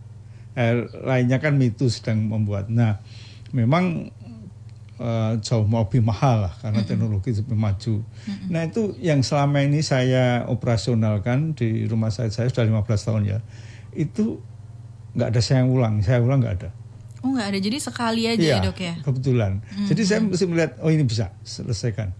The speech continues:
Speaker 2: Mm.
Speaker 1: Oh ini bisa.
Speaker 2: Mm-hmm.
Speaker 1: Ya kalau ini tidak bisa ya pasti kita pakai alat yang lain.
Speaker 2: Mm-hmm.
Speaker 1: Jadi nggak pakai itu, gitu caranya.
Speaker 2: Tapi ada, pernah ada pengulangan berarti ya, Dok, untuk, eh, batu
Speaker 1: Pernah
Speaker 2: dengan
Speaker 1: sekali,
Speaker 2: S W L?
Speaker 1: saya punya pasien. Jadi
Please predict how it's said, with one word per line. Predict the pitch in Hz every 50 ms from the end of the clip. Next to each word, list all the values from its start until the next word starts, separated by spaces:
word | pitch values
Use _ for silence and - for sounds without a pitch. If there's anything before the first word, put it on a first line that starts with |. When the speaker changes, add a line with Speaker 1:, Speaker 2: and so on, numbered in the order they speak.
| - - -
Speaker 2:
Mm. | 202 196 190 190 185
Speaker 1:
Oh | 139
ini | 143 147 123
bisa. | 117 117 98 123 104 95 92 -
Speaker 2:
Mm-hmm. | - 196 196 190 190 196 196 196 185 - 180 175 165
Speaker 1:
Ya | - -
kalau | - 165 175 170 175
ini | 175 165 165
tidak | 165 143 165 151 127
bisa | 123 135 - - 214 226
ya | 208 160 110
pasti | - 117 101 - 151
kita | 131 131 127 139 127
pakai | 127 120 113 127 117
alat | 117 117 117 113
yang | 110 101 101 104
lain. | 107 101 101 95 95 95 95 - -
Speaker 2:
Mm-hmm. | - 202 202 190 196 196 196 190 190 190 185 - 123
Speaker 1:
Jadi | 107 90 135 131 117
nggak | 120 117 - 120 -
pakai | 113 113 104 - - -
itu, | 101 - 120 98 101 104 98 -
gitu | 135 123 107 - - 143 123 101
caranya. | 120 110 98 101 101 98 98 - - -
Speaker 2:
Tapi | - 320 349
ada, | 339 302 247 208 202 202 190 -
pernah | - - 220 208 202 202 202 190
ada | 190 185 180
pengulangan | 180 190 190 185 185 185 180 180 208 240 233
berarti | 208 185 165 - 175 170 160
ya, | 156
Dok, | 156 151 - - -
untuk, | 180 170 170 - - - -
eh, | - 175 165 165 160 160 160 156 156
batu | 160 160 165 165 - -
Speaker 1:
Pernah | 185 196 180 147
Speaker 2:
dengan | -
Speaker 1:
sekali, | 160 156 143 127 107
Speaker 2:
S | 90 -
W |
L? |
Speaker 1:
saya | 160 147 151
punya | 160 151 143 139 123 113
pasien. | 117 117 104 - 120 104 107
Jadi | 110 101 -